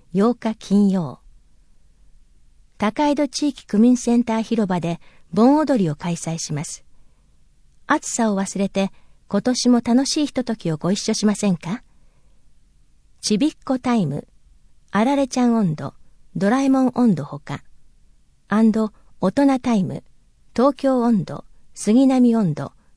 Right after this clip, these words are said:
炭鉱節ほか。各種模擬店あり。車でのご来場はご遠慮ください。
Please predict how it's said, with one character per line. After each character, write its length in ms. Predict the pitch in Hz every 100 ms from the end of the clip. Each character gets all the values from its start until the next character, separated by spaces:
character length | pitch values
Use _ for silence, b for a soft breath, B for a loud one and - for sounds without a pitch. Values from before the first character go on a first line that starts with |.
| -
炭 220 | 202 247
鉱 240 | 240 226
節 240 | 202 - 165
ほ 140 | 156
か。 220 | - 131 - - - _ - - _ _ _ _ _ _ _ _ - _ _ -
各 240 | 294 -
種 180 | - 170
模 120 | 165
擬 120 | 233
店 260 | - 220 208 -
あ 120 | 185
り。 140 | - - - _ _ - -
車 360 | 233 269 285
で 120 | 294 285
の 100 | 185
ご 140 | 175
来 180 | 208 214
場 220 | 214 202
は 140 | 214 -
ご 120 | 170
遠 120 | 175
慮 120 | 165
く 100 | 165
だ 100 | 151
さ 180 | 151 -
い。 120 | 135